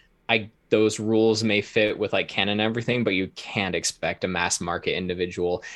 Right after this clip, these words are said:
And they were really cool to work with. I have no complaints. There were some licensors that could be, um, really messy to work with, but they, they were a dream. They were really fun to work with.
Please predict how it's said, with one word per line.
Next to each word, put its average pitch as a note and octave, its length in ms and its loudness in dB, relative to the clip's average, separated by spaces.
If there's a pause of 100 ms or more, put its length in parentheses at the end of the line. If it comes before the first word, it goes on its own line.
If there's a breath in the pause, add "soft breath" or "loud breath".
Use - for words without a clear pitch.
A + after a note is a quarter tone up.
And E3 100 4
they G#3 80 4
were C4+ 160 2
really B2 260 4
cool A2 200 0
to F2+ 80 0
work D#2 240 -4
with. D#2 220 0
I A#2 80 6
have A#2 160 4
no A#2+ 240 4
complaints. A2 560 -2
There B2+ 120 4
were C3 120 4
some A#2 280 0
licensors F#2+ 600 0
that E2 140 -6
could G2 200 -2
be, F#2 320 -2 (360 loud breath)
um, G2 500 0
really B2 320 4
messy F#2+ 400 2
to F2 60 0
work D#2 260 -2
with, D#2+ 200 0
but G2+ 220 2
they, D#3+ 240 2
they B2 160 2
were D3+ 160 4
a B2 80 2
dream. G#2+ 300 0
They F#2 100 -2
were G2+ 180 0
really G#2 200 2
fun F#2 180 -8
to E2+ 60 -4
work E2 200 -8
with. - 300 -10